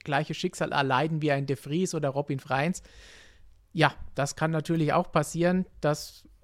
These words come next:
man auf der Ersatzbank versauert und dann irgendwo in der Formel E, D T M oder sonst irgendwo landet. Kann immer passieren.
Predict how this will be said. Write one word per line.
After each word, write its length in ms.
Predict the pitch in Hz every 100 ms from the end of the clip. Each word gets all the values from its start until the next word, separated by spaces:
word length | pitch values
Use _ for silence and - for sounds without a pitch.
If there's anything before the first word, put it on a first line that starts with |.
| _ - -
man 320 | 180 160 165
auf 180 | 165 -
der 120 | 139
Ersatzbank 540 | 156 165 - 170 165
versauert 600 | - 156 151 190 190 190 -
und 200 | 175 160
dann 160 | 160
irgendwo 400 | 180 170 160 156
in 160 | - 165
der 80 | 156
Formel 340 | 160 156 151
E, 260 | 180 180 170
D 180 | 156
T 160 | 156 170
M 220 | 170 170
oder 200 | 160 143
sonst 300 | 156 165 -
irgendwo 360 | - 143 131 127
landet. 480 | 117 117 151 180 - - - _ -
Kann 180 | - 151
immer 220 | 175 160
passieren. 520 | - 127 - 120 104